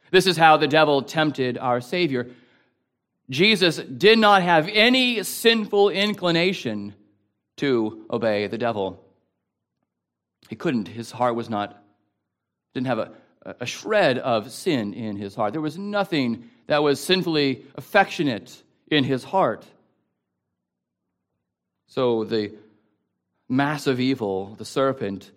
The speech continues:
tempts the Son from the outside, attacks him with his darts, and the Son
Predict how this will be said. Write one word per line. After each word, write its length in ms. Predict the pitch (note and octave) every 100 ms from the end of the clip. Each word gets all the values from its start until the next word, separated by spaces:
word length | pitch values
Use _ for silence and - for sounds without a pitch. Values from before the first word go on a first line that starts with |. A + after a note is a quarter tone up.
| _ _
tempts 640 | - D3+ A#2+ - - - _ _ _
the 80 | -
Son 520 | - B2+ G2+ F#2 F2 F2+ _ _ _ _ _ _ _ _ _ _ _ _ _ _ -
from 120 | A2+
the 100 | A2
outside, 680 | G#2+ - G#2+ G2+ F2+ E2+ F2+ _ _ _ _ _ _ -
attacks 440 | - C3+ A#2+ -
him 340 | G#2+ F#2+ F#2 F2+ _
with 140 | - -
his 120 | G2+
darts, 680 | A2 A2 G2+ G2+ - - - _ _ _ _ _ _ _ _ _ _ _ _ _ _ _ -
and 80 | G#2
the 60 |
Son 440 | G2 G#2+ F#2+ F#2